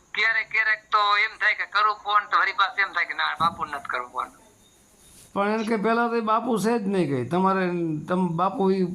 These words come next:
Speaker 2: છે જ નહીં. ઈ એક સામાન્ય ગાંડા માણસ છે કે આપણા જેવા. બાપુ
Speaker 1: હા, મેં, મેં એને બધું એમ જ કહ્યું હતું કે મને કે મારે વાત કેમ કરવી એમ. મેં કીધું, "આ એક, એક વાર તમે કરી એટલે બીજી વાર તો વાત કરીએ." કોને કીધું એમ?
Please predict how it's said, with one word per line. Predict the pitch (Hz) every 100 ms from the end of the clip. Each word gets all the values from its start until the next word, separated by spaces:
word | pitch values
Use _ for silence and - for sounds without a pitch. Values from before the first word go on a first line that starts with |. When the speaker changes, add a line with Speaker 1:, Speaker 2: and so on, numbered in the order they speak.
| - - - _ _ - -
Speaker 2:
છે | - 233
જ | 226
નહીં. | 175 160 156
ઈ | 170
એક | 175 175
સામાન્ય | 180 196 196 175
ગાંડા | 151 185 175
માણસ | 147 165 143 113
છે | 160
કે |
આપણા | 143 139 131
જેવા. | 120 120 107 101 - _
બાપુ | 151 160 175
Speaker 1:
હા, |
મેં, | 170 165 - - - -
મેં | 208
એને | 254 -
બધું | 269 269
એમ | 277 269
જ |
કહ્યું | - 262
હતું | 254 233
કે | 226
મને | 220
કે | 220 208 208 202 190 185 - 185 - 123 160
મારે | 180 214 202 - - -
વાત | 170 185 240 -
કેમ | 240 240
કરવી | - 185 190
એમ. | 165 160
મેં | 151 156
કીધું, | 190 175 180 175
"આ | 180
એક, | 214
એક | 240 240
વાર | 254
તમે | 254 262
કરી | 262 269 262
એટલે | 262 262
બીજી | 269 262
વાર | 269 269
તો |
વાત | 254 254 247
કરીએ." | 254 254
કોને | 247 262 240
કીધું | 202 170
એમ? | 156